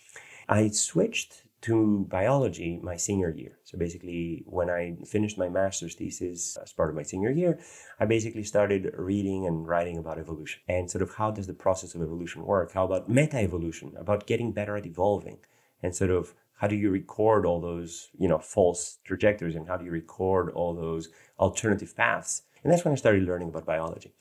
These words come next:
And one day I, I ran into my friend Serafim Batoglu. And one day I see him reading the genetics book. And I'm like, "Wait a minute, you're a computer scientist, and so am I. Why are you reading the genetics book that I was reading yesterday evening to learn more about biology?"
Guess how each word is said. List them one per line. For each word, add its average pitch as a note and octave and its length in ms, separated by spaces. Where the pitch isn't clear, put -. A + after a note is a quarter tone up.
And A#2 140
one E3 200
day D#3+ 220
I, F#2+ 300
I G2+ 60
ran A#2+ 280
into B2+ 220
my G#2 140
friend G#2 340
Serafim G2+ 520
Batoglu. E2+ 540
And A#2 560
one C#3+ 180
day E3+ 160
I D3 40
see C#3+ 120
him C3 140
reading C3 260
the B2+ 80
genetics F#3+ 380
book. - 260
And G2+ 80
I'm G#2+ 80
like, A#2+ 260
"Wait F#3+ 120
a - 40
minute, G2+ 320
you're C3 220
a C3 100
computer D3 260
scientist, F#3+ 440
and G2+ 100
so A#2 140
am A#2+ 120
I. E3 240
Why B2 140
are B2+ 80
you B2 80
reading B2 220
the A2+ 80
genetics C3+ 340
book A#2 200
that A#2 100
I D#3+ 120
was A#2+ 160
reading G2+ 260
yesterday A#2+ 340
evening A#2+ 400
to G2 120
learn G#2 200
more G2+ 160
about G2+ 260
biology?" - 440